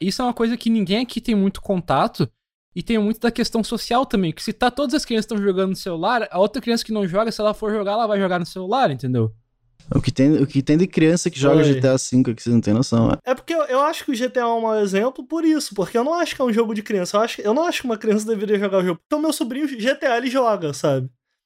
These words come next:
Speaker 3: Cara,
Speaker 2: Mas tu quer, tu quer dizer o quê? Tu quer dizer que os jogos de criança são mais difíceis hoje, é isso?
Speaker 3: Não, não, olha só. O meu ponto é, cara,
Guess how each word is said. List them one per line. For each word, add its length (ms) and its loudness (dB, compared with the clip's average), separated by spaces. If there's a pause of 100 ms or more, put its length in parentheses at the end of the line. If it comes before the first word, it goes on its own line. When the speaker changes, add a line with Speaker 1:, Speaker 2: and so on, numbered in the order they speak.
(460)
Speaker 3:
Cara, 460 0
Speaker 2:
Mas 340 0
tu 100 0
quer, 240 2
tu 120 -10
quer 160 2
dizer 180 0
o 80 4
quê? 380 4 (100)
Tu 80 -20
quer 140 4
dizer 180 2
que 140 2
os 120 4
jogos 480 2
de 80 -16
criança 440 2
são 160 0
mais 160 4
difíceis 420 -2
hoje, 240 6
é 40 6
isso? 200 0
Speaker 3:
Não, 340 0
não, 200 0
olha 180 0
só. 300 -6
O 40 -8
meu 160 2
ponto 400 -2
é, 140 0
cara, 460 0